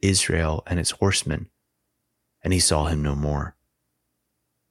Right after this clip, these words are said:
Then he took hold of his own clothes and tore them in two pieces.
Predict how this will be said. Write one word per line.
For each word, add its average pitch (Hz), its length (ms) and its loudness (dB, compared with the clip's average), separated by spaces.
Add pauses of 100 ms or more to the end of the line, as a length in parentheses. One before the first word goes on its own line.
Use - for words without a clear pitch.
(200)
Then 107 100 2
he 131 100 6
took - 220 0
hold 127 320 4
of 101 80 0
his 104 240 4
own 98 240 2
clothes 78 460 0
and 85 200 -2
tore 107 280 2
them 98 180 2
in 90 140 0
two 95 240 2
pieces. - 600 -2